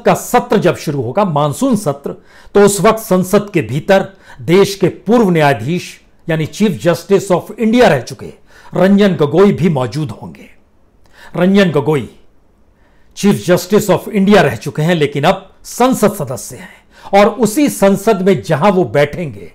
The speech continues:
चाहे उनके बाईं तरफ की दो कुर्सी छोड़कर तीसरे सांसद को देखिए,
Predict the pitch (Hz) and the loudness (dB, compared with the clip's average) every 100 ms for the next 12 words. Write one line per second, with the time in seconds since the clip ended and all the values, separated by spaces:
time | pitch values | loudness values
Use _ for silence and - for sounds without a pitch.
0 | - - - - - 185 226 202 185 185 | -20 -20 -20 -8 0 2 4 4 2 0
1 | 123 - 165 170 190 196 - 208 185 180 | 0 0 0 2 2 2 2 0 0 2
2 | 180 165 196 - 175 175 185 185 160 143 | 0 0 -4 -4 -4 -2 -2 -2 -8 -4
3 | 170 - 151 147 196 196 180 175 175 190 | -4 -2 -4 0 -2 0 -2 -2 -2 -2
4 | 208 | -2